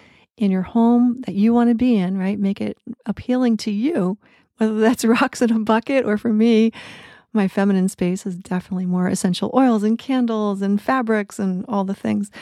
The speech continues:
Um, if we make a sanctuary for ourselves, right, in our home, it's,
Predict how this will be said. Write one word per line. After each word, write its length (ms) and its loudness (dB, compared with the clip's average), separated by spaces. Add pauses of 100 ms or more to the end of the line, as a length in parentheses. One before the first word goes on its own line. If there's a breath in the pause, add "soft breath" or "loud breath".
(440 loud breath)
Um, 400 0 (200)
if 160 0
we 100 4
make 260 2
a 40 0
sanctuary 680 0
for 180 -10
ourselves, 1200 -4
right, 380 -4
in 140 2
our 180 4
home, 640 2 (600)
it's, 260 -6